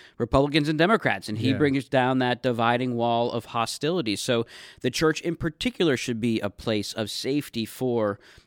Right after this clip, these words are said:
Speaker 1: political discussions because Jesus is greater,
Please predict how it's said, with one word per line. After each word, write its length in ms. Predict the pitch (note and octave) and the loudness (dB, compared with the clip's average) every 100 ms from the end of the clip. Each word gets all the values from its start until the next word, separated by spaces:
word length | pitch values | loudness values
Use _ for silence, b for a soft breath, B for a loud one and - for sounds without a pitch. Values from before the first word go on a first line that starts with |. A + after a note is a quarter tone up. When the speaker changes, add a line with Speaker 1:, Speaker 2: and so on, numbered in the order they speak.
| B | B
Speaker 1:
political 340 | - D3 C#3 C3+ | 2 4 2 0
discussions 500 | B2+ - C3+ C3+ - | -2 -2 -2 -2 -4
because 600 | C#3+ - B2 C#3 D3+ B2+ | -6 -6 -6 -4 -4 -6
Jesus 500 | A#2 D#3+ F#3 E3+ D3 | -8 -6 -4 -4 -4
is 160 | D3+ | -4
greater, 460 | B2+ D3 D3 G#2+ | -2 2 2 0